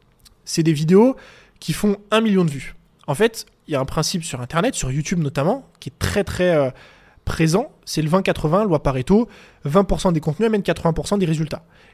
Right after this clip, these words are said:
Et souvent, c'est ça. C'est-à-dire que souvent, vous avez des youtubeurs qui explosent parce qu'il y a une ou deux vidéos qui sont sorties du lot, ça drive beaucoup de trafic sur la chaîne, qui drive du trafic sur les autres vidéos et ainsi de suite.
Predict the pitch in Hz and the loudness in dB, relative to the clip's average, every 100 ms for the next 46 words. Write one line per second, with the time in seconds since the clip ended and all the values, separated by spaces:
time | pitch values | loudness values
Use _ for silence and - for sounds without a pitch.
0 | _ 147 - 208 226 202 165 - - _ | _ -4 0 0 0 -2 -4 -6 -10 _
1 | _ _ - 151 185 147 - 170 208 190 | _ _ -8 -4 -2 -2 -4 0 0 0
2 | 156 147 143 165 165 156 190 - 143 127 | -2 0 -2 -2 -2 0 0 -2 -10 -10
3 | - 214 247 151 - 151 - 202 202 170 | 0 0 2 -4 -4 -4 0 2 2 4
4 | 180 160 160 185 175 - 135 - 175 - | 0 0 0 0 0 -10 -8 -4 -6 -4
5 | 151 160 233 - - - - 175 165 165 | 0 4 4 2 -20 -16 -2 0 2 0
6 | 170 143 - 143 196 - - 170 175 - | -2 -6 -10 -2 0 0 -4 -6 -6 -4
7 | 143 139 180 208 202 - 165 156 151 147 | -4 0 0 0 -4 -2 4 4 4 -4
8 | 143 160 165 - 156 139 127 151 156 151 | -6 -4 -4 -4 -10 -6 -2 0 0 2
9 | 185 180 147 147 - - - | 2 2 -2 -8 -12 -16 -18